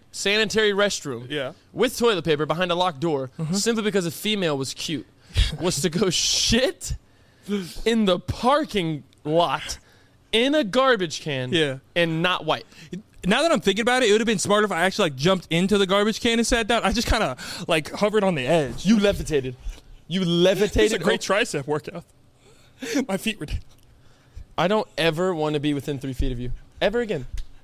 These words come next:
Speaker 2: Oh, what?
Speaker 1: Are you kidding me?
Speaker 2: No, it's not my proudest moment, but I'm an honest man. And that's why people love me and respect me. I don't know about respect.
Speaker 1: I, I wouldn't. I, hell, I don't at this point.
Speaker 2: <gasps>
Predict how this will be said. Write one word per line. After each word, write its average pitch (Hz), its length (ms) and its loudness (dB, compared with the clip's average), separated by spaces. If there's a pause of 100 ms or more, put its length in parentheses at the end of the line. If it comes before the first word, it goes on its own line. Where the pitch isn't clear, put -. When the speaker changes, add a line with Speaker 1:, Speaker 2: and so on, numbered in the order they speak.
(1300)
Speaker 2:
Oh, 269 140 -2 (120)
what? 277 220 0
Speaker 1:
Are 226 100 6
you 302 280 0
kidding 262 500 2
me? 311 140 4
Speaker 2:
No, 247 460 4
it's 214 260 -2
not 277 180 0
my 311 120 2
proudest 247 440 2
moment, 247 260 4
but 202 80 2
I'm 208 120 2
an 196 80 -2
honest 214 340 0
man. 190 320 0 (480)
And 185 100 2
that's 214 100 0
why 247 80 2
people 233 260 -2
love 233 200 2
me 113 200 -6 (140)
and 156 100 -4
respect 175 380 -4
me. 135 160 -10 (320)
I 240 100 2
don't 277 100 0
know 226 60 0
about 151 200 -6
respect. - 420 -10 (1120)
Speaker 1:
I, 226 200 2
I 220 140 2
wouldn't. 165 400 0
I, 196 80 0
hell, 208 220 2
I 196 80 2
don't 220 260 0 (180)
at 165 140 0
this 208 160 2
point. 160 300 -2
Speaker 2:
<gasps> 143 200 -8